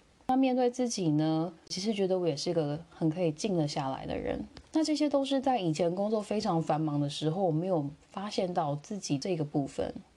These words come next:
甚至我跟我老公在吵架之后，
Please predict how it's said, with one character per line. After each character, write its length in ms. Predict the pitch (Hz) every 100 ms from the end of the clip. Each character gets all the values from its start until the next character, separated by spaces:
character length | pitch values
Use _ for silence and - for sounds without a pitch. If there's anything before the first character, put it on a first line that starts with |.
| -
甚 240 | - 277
至 80 | 269
我 140 | 240
跟 100 | 190
我 120 | 220 220
老 200 | 190 160
公 180 | 175
在 160 | 196 208
吵 320 | 202 - 143
架 300 | 147 190 160
之 300 | 151 - 156
后， 480 | 160 - 147 123 160